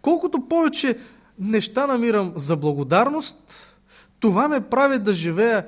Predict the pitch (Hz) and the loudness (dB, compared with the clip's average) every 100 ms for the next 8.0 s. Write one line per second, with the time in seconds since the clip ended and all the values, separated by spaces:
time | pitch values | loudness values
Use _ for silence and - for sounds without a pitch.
0 | - - - 156 - 208 208 185 180 175 | -10 -16 -10 -10 -2 2 4 2 2 0
1 | 143 127 123 131 113 104 - - _ _ | -2 -6 -8 -8 -8 -12 -20 -20 _ _
2 | _ _ _ _ _ _ 147 208 247 247 | _ _ _ _ _ _ 0 2 4 2
3 | 247 240 240 - - 214 214 214 202 196 | 2 0 -4 -10 -4 -2 -2 -4 -6 -8
4 | 196 - _ _ - 202 208 208 202 180 | -12 -20 _ _ -2 2 4 2 0 0
5 | 196 196 202 190 190 170 165 151 165 156 | 0 0 0 0 -4 -6 -4 -6 -8 -8
6 | 156 147 196 208 208 175 170 165 139 160 | -8 -6 -4 -6 -8 -10 -8 -8 -2 -2
7 | 180 - - - - 131 135 170 175 | -4 -14 -20 -16 -10 -8 -4 -2 -4